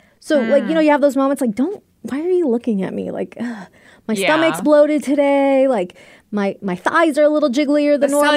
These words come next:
Speaker 2: cellulite is real right
Speaker 1: Right,
Speaker 2: now.
Speaker 1: exactly. You just have those days where you could be the most confident person in the world, like Lizzo.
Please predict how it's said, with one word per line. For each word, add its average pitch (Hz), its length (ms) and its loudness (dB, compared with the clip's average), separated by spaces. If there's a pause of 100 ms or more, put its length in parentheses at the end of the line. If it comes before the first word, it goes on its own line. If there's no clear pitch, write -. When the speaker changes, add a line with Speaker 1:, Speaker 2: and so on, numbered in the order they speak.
Speaker 2:
cellulite 294 220 2
is 202 160 -4
real 339 400 0
right 311 200 2
Speaker 1:
Right, 403 240 4
Speaker 2:
now. 311 140 4
Speaker 1:
exactly. 320 380 2
You 294 80 2
just 339 140 -4
have 403 160 4
those 359 220 2
days 226 360 4
where 247 160 2
you 277 160 0
could 453 100 0
be 370 60 4
the 285 80 2
most 226 240 2
confident 247 480 0
person 226 340 0
in 208 80 0
the 196 80 2
world, 180 440 -2
like 196 180 0
Lizzo. 214 680 -2